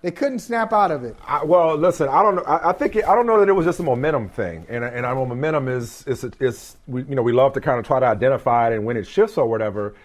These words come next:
Speaker 2: That was a huge play at the end of the half. Obviously, you know, it's, it's over at this
Speaker 1: Deflating.
Speaker 2: score right there.
Speaker 1: It was
Speaker 2: It was
Speaker 1: deflating.
Speaker 2: deflating. But when they, when the Chiefs got the ball to start the second half,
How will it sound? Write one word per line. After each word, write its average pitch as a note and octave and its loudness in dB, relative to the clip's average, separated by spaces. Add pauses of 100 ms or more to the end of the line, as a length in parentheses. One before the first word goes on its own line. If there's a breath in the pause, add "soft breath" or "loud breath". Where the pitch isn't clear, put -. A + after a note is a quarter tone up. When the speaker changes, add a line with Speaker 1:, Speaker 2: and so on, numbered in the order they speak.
(300 soft breath)
Speaker 2:
That G#3 6
was A3+ 2
a A#3 2
huge G3+ -2
play F#3 0
at D#3+ -2
the D#3 -4
end D3+ -4
of C#3+ -6
the C3 -2
half. C3 -4
Obviously, G#2 -2 (340)
you B2 -10
know, G#2+ -2
it's, - -8
it's D3 -2
over D3 4
at D#3+ 0
this B2+ 0
Speaker 1:
Deflating. E3+ 2
Speaker 2:
score A#2 -2
right G2+ -6
there. E2+ -12 (420 soft breath)
Speaker 1:
It E3 -6
was C#3+ -8
Speaker 2:
It D#3 0
was D#3+ -2
Speaker 1:
deflating. E3 2
Speaker 2:
deflating. D3+ 0 (440 soft breath)
But F#3 0 (220)
when F3 -2
they, F3 0 (160)
when E3+ 0
the D3 -8
Chiefs - -2
got F3+ 2
the E3+ 0
ball C3 2 (180)
to F#3+ -4
start A3 0
the F3 -2
second E3+ -2
half, C#3 -4